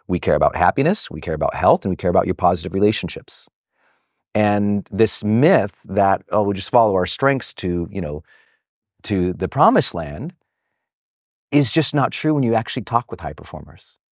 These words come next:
'Cause m-, one of my favorite questions, and, and if anyone's doubting this, just go up to anyone who's good and say, "Were you always good at that?" And they'll be like, <laughs> "No." They'll be like, "Not at all." That's like,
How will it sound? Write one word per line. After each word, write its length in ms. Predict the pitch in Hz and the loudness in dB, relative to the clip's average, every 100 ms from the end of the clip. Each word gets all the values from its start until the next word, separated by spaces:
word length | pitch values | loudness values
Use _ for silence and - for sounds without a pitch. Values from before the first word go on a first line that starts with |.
| _ _ _ _ | _ _ _ _
'Cause 240 | 139 120 - | 0 0 0
m-, 60 | 113 | -2
one 80 | 113 | 2
of 60 | |
my 100 | 123 | 2
favorite 240 | 113 127 123 | 4 2 4
questions, 320 | 117 - 101 | 2 0 -4
and, 160 | 95 101 | -4 -4
and 160 | 98 101 | -4 -2
if 120 | 117 | 0
anyone's 180 | 123 98 | 2 4
doubting 200 | 110 101 | 4 4
this, 140 | - - | -4 -4
just 180 | 175 | -4
go 140 | - 226 | 2 2
up 260 | - 113 | 2 -4
to 80 | 120 | -2
anyone 200 | 113 113 | 0 -2
who's 140 | 98 73 | -4 -4
good 280 | 87 76 - _ - | -6 -6 -10 _ -12
and 140 | 98 | -4
say, 260 | 104 95 - _ _ | -2 -2 -6 _ _
"Were 80 | 240 | -2
you 160 | 339 | 2
always 240 | 294 285 247 | 2 0 -2
good 140 | 254 | -4
at 80 | 254 | -2
that?" 180 | 226 - _ _ _ _ _ _ _ _ _ _ _ _ _ _ _ _ _ _ _ _ _ | -4 -4 _ _ _ _ _ _ _ _ _ _ _ _ _ _ _ _ _ _ _ _ _
And 100 | 104 | -2
they'll 80 | 104 | 0
be 100 | 98 | 2
like, 200 | 87 78 - - - _ | 0 -2 -12 -18 -18 _
<laughs> 120 | 175 | -2
"No." 500 | 180 170 - 196 302 - - - - - | 2 4 6 6 4 0 -8 -20 -14 -4
They'll 160 | 247 | 0
be 80 | 240 | 4
like, 200 | 226 202 | 4 2
"Not 220 | 202 220 | 2 2
at 60 | 226 | 4
all." 260 | 262 147 | 4 4
That's 120 | 131 | 0
like, 80 | - | -6